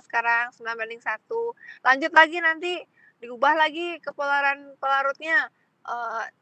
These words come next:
delapan banding dua, tiga, eh, sorry, tujuh banding tiga, seterusnya. Sampai nanti yang terakhir mungkin adalah menggunakan metanol. Tapi kalau sudah metanol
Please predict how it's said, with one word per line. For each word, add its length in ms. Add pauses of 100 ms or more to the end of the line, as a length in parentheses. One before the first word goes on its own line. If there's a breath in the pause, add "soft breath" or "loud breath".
(100)
delapan 560
banding 380
dua, 600 (500)
tiga, 720
eh, 80
sorry, 240 (160)
tujuh 400
banding 300
tiga, 580
seterusnya. 560 (300)
Sampai 480
nanti 320
yang 80
terakhir 480
mungkin 320 (400)
adalah 320
menggunakan 480
metanol. 580
Tapi 220
kalau 160
sudah 240
metanol 580